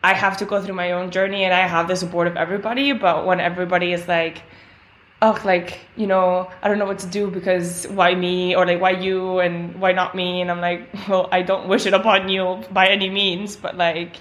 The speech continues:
I'm the living example as to why people need to start living more in the moment and, like, actually enjoying more the everyday." And you've only got one life. <laughs> And I feel like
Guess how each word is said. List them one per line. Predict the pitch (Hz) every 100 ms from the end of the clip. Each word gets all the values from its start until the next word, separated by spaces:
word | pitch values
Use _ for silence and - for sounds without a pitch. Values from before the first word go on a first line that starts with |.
| - - - _ -
I'm | 190 190
the | 185
living | 185 180 180
example | 170 170 165 160 160
as | 165 -
to | - 160
why | 147 156 143 110 - - - - - -
people | - - 156
need | 151
to | 165
start | 165 - 151 165
living | 151 156
more | 147 147
in | 147
the | 147 147 - - -
moment | 151 135 110 - -
and, | 147
like, | 131 - -
actually | 147 - - 98
enjoying | - 50 - -
more | 62 55 67 - - 147 151 - - - - - -
the | -
everyday." | 82 - 73 60 67 - - - - - - - - - -
And | 87 69 - 76 - - - - - - - -
you've | 220 208 -
only | 247 254
got | 247 240 202
one | 202 202
life. | 170 151 185 233
<laughs> | 339 359 - - 466 277 415 440 381 -
And | 247
I | - 269
feel | 285 302
like | 302 254